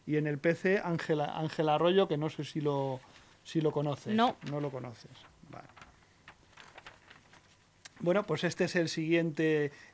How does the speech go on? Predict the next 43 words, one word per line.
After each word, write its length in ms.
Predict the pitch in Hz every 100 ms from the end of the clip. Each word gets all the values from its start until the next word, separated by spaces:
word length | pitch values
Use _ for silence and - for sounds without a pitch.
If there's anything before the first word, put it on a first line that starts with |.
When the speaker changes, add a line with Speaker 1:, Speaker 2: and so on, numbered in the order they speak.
| -
Speaker 1:
Mira, 320 | 180 165 -
el 160 | 175 160
proyecto 400 | 160 185 190 190
del 80 |
Museo 320 | 185 170 - 175
de 80 |
Esculturas 540 | 160 - 147 165 151 -
al 80 | 143
Aire 200 | 143 139
Libre, 440 | 214 196 190 269 - -
es 160 | 147
el, 60 | 160 170
el 100 | 160
Speaker 2:
Bueno, 220 | 151 160
un 60 | 180
Speaker 1:
momento 100 | 165
en 60 |
el 60 | 165
que 140 | 180
Speaker 2:
proyecto 80 | 202
Speaker 1:
se 60 | 190
Speaker 2:
que 40 |
se 100 | 202
Speaker 1:
estaba, 140 | 208 196
Speaker 2:
materializó. 480 | 196 196 196 175 240
Speaker 1:
que 60 |
se 120 | - 160
materializó 800 | 156 156 156 151 151 180 175 170
y 120 | 160
que, 420 | 151 151 147 147
y 20 | 143
que 160 | 147
tiene 180 | 156 160
bastante 420 | 151 - 156 143
importancia 600 | 143 143 139 156 147 - 135
en 80 |
Leganés, 360 | 135 131 156 220
pues, 220 | - 131
eh, 180 | 120 131 - - -
se 200 | - 160
presentaba 720 | 147 143 - 139 143 151 143
en 80 | 139
aquel, 540 | 131 147 143 139 131